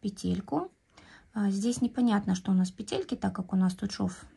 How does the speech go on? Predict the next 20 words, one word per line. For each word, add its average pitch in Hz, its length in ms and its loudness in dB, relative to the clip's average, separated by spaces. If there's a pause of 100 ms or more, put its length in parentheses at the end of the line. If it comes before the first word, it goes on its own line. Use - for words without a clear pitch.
(180)
такой 180 400 -2
идёт. 175 280 -4 (540)
Ну, 285 80 2
смотрите 208 500 0
сами, 294 260 2
чтобы - 260 -2
было 233 280 2
одинаково. 180 760 0 (1080)
Одинаковое 196 480 0
расстояние, 208 720 -2 (280)
чтобы, 208 440 -2
м, 185 520 4
э, 185 280 2
вот 190 160 -4
эти 202 160 -4
вот 196 140 -4
петельки 294 420 -6
тоже 190 260 0
были 240 280 -2
одинаковые. 185 720 -2